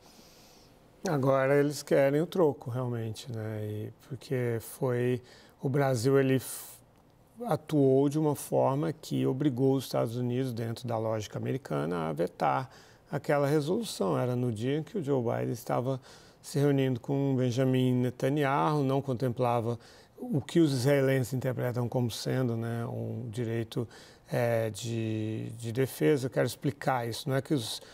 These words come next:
Israel não tem o direito de defesa, ainda mais diante do que sofreu, mas é que existem limites para o direito de defesa pela lei, é, internacional. Então, há uma discussão, uma controvérsia em torno de se,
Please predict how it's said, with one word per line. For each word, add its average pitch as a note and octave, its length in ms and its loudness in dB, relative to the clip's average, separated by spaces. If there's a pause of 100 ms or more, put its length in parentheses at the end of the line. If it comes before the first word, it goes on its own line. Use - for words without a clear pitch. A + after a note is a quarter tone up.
(160)
Israel A#2+ 440 0
não C3 160 0
tem C3+ 260 0
o B2+ 40 0
direito A#2+ 300 -2
de A2 60 -6
defesa, A2+ 380 -4
ainda A#2+ 180 -2
mais A#2 240 -4
diante B2 340 -4 (400)
do C3 140 -2
que C3+ 180 -2
sofreu, B2+ 640 -2
mas B2 280 -2
é B2+ 160 2
que - 200 -2
existem C#3 680 2
limites C#3 440 2
para A#2 360 -6
o A#2 100 -6
direito A2+ 400 -6
de C3 80 -8
defesa A#2 460 -6
pela C3 260 0
lei, A#2+ 320 -2 (480)
é, C3+ 220 -2
internacional. D3 840 0
Então, C3+ 200 -2
há C3 100 2
uma C#3 180 2
discussão, - 560 -6
uma B2+ 120 -2
controvérsia C3 720 -2
em - 20 -12
torno C3 240 -2
de - 60 -10
se, C3 220 -6